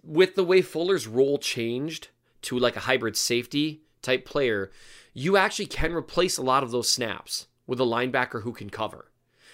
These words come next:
Because now you don't have to shift to a three or four safety set when you're in nickel or dime because you can't just, you know, last year they, after the debacle against Green Bay and some really bad snaps against a few other teams, you saw Spagnuolo was just like, "Man,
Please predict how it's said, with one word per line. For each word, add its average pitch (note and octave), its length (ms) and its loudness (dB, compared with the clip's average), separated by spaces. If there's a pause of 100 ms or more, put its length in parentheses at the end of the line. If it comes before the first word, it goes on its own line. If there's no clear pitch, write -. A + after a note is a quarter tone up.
(120)
Because B2+ 420 0
now C#3+ 300 0
you D3 160 -2
don't D3+ 120 0
have C#3 120 -6
to C3 60 -8
shift - 320 -4
to A#2+ 120 -8
a G#2 40 -8
three C3 300 -6
or B2 120 -6
four A#2+ 260 -6
safety A2 320 -6
set - 440 -2 (240)
when A#2+ 180 -2
you're A#2 120 0
in A2 120 -2
nickel A#2 480 -4
or - 100 -10
dime A2 460 0 (280)
because B2 300 -4
you A#2+ 100 -12 (200)
can't D3 300 4
just, - 300 -4
you D3 80 -2
know, A2+ 100 0
last C#3+ 340 4
year B2+ 100 0
they, B2 320 4 (260)
after C#3 320 2
the A#2 140 0
debacle - 760 -4
against A2+ 380 -4
Green G#2+ 260 -6
Bay F#2 400 -2 (320)
and A#2 140 -2
some G#2 240 0
really B2+ 380 4
bad A2+ 300 6
snaps A2+ 360 2
against G#2+ 280 -4
a - 40 -18
few B2 160 4
other A#2 140 2
teams, A#2 340 -2 (260)
you F3 140 0
saw A#3 260 8
Spagnuolo F3 600 6
was D#3 160 2
just D#3 160 -2
like, A2+ 240 0
"Man, G2+ 260 2